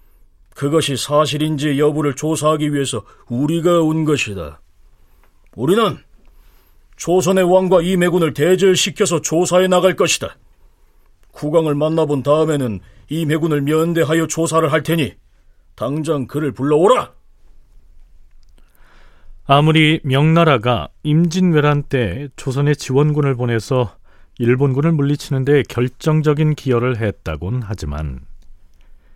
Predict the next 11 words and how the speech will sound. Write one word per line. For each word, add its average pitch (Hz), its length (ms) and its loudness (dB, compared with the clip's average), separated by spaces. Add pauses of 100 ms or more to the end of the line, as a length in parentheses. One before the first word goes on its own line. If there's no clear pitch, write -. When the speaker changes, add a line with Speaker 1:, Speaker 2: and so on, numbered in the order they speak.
(360)
Speaker 2:
명나라의 180 760 4
관원이 92 720 0 (680)
엄연히 185 520 4
다른 175 400 2
나라인 185 380 4
조선에 156 380 0
와서 120 580 -2 (520)
유배형을 165 720 4
받은 156 300 2
죄인을 160 440 2
불러다가 147 720 2